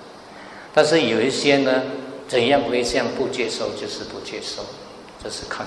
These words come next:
个人。所以我们常常记得，我们在生死流转里面呢，只要你还是有机会在生死流转，随时我们的善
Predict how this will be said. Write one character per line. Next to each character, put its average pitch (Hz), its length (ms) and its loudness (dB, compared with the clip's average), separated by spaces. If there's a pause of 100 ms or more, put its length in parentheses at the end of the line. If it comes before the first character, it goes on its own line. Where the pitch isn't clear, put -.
个 110 120 -6
人。 101 200 -6 (1300)
所 - 120 0
以 107 220 2
我 95 160 -2
们 110 180 0
常 104 220 -4
常 104 180 -6
记 104 200 -8 (100)
得， 104 160 -6 (300)
我 113 120 0
们 110 160 -2
在 113 200 2
生 123 420 0
死 98 320 -4
流 104 240 0
转 107 240 -2 (100)
里 95 300 -8
面 120 140 -4 (100)
呢， 104 60 -8 (800)
只 104 240 2
要 131 180 8
你 95 240 -2 (100)
还 110 300 2
是 139 320 0
有 98 280 0
机 123 220 -4
会 120 200 0
在 120 180 0
生 117 320 -2
死 - 120 -4 (180)
流 104 160 -6 (120)
转， 95 140 -6 (960)
随 113 280 -6
时 117 260 -2
我 107 100 4
们 107 140 -4
的 110 140 2
善 117 240 2